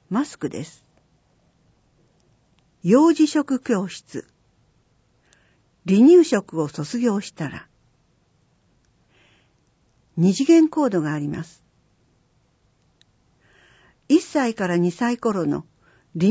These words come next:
乳食を卒業したお子さんの食事について、大切なことやポイントを学びます。予約制で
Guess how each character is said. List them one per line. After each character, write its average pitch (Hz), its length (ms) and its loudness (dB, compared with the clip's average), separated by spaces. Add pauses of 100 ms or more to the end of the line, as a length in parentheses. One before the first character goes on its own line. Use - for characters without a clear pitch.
乳 339 160 8
食 208 320 -4
を 170 80 -4
卒 170 260 -8
業 285 200 0
し - 100 -16
た 233 160 -4
お 226 60 -4
子 240 100 -4
さ 220 220 -4
ん 214 80 -2
の 208 80 -2
食 202 280 -6
事 208 120 -6
に 196 160 -2
つ 190 120 -8
い 156 100 -4
て、 - 220 -16 (640)
大 269 220 -2
切 294 280 -4
な 247 120 2
こ 233 120 -8
と 202 120 -6
や 170 160 -2 (100)
ポ 196 160 -2
イ 277 80 4
ン 320 60 4
ト 285 180 -2
を 247 60 0
学 175 240 -2
び 165 140 -4
ま - 140 -8
す。 - 180 -20 (2000)
予 185 160 2
約 302 220 2
制 247 300 -2
で 196 200 -6